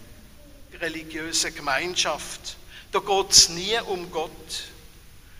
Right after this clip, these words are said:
sondern eigentlich bei allem guten Willen immer um Macht und um Rechthaberei. Der Geist weht, wo er will.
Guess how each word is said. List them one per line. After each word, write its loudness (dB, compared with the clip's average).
sondern -2
eigentlich 0
bei -4
allem 0
guten -6
Willen -10
immer 2
um 0
Macht -4
und -8
um -4
Rechthaberei. -4
Der 4
Geist 0
weht, -12
wo -12
er -14
will. -6